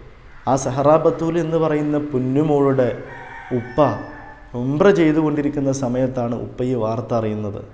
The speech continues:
ആ ഉംറ ചെയ്യുന്നതിനിടെ ഈ വാർത്ത കേട്ട്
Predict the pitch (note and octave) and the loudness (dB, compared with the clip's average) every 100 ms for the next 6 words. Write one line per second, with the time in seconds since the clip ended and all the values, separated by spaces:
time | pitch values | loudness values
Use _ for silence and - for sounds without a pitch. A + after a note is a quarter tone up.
0 | - - - - - - - - A2 A#2 | -20 -20 -20 -20 -20 -20 -18 -6 -2 -2
1 | - - - - - A#2+ A#2 A#2+ D#3 C#3 | -4 -10 -18 -20 -12 -6 -4 0 0 0
2 | C#3 C#3 C#3 C#3 C3 C3 C3 - B2+ A#2+ | 0 0 0 2 4 4 4 -2 -2 -2
3 | B2 - C#3+ C3+ B2+ B2 | -2 -2 -2 0 -2 -2